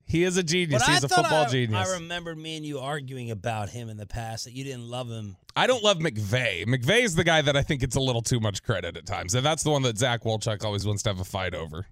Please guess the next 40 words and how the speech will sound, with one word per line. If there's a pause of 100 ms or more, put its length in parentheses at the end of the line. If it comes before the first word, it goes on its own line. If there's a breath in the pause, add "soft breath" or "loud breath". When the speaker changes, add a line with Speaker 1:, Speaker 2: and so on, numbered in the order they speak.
Speaker 1:
'cause
he
thinks
McVay's
the
best
coach
in
football.
Speaker 2:
Okay,
I
thought
you
were,
I
thought
you
were
feeling
McDaniel
was
a
little
bit
overhyped
and
overrated. (320 soft breath)
Uh,
he
was
getting
a
lot
of
love
yesterday. (460)
Uh,
this
went
viral